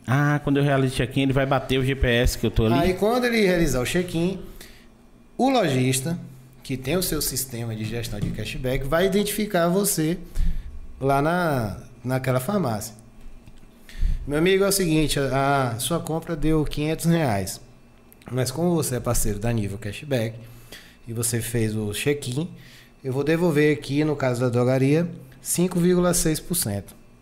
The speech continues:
Speaker 2: Então, de quinhentos reais, você vai receber mais do que vinte e cinco reais. Confere?
Speaker 1: Confere.
Speaker 2: Saiu da drogaria, de cara você encontra a Barbearia Cardim.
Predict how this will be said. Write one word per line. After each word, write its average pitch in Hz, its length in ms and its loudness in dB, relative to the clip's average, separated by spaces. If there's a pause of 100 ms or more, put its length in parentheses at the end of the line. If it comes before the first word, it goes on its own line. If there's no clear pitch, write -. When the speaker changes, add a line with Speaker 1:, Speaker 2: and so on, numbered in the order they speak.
(280)
Speaker 2:
Então, 131 160 -6
de 147 100 -4
quinhentos 151 320 -4
reais, 147 320 -2
você 160 220 -6
vai 165 80 0
receber 156 420 -2
mais 165 180 2
do 170 60 -4
que 175 100 -4
vinte 170 200 -2
e - 20 -6
cinco 170 260 -4
reais. 131 460 -4 (720)
Confere? 139 480 -2 (420)
Speaker 1:
Confere. 98 500 0 (720)
Speaker 2:
Saiu 165 340 2
da 214 120 2
drogaria, 147 640 2 (1600)
de 165 140 0
cara 175 340 2
você 180 240 2
encontra 165 400 0
a 160 180 0
Barbearia 156 560 2
Cardim. 123 580 2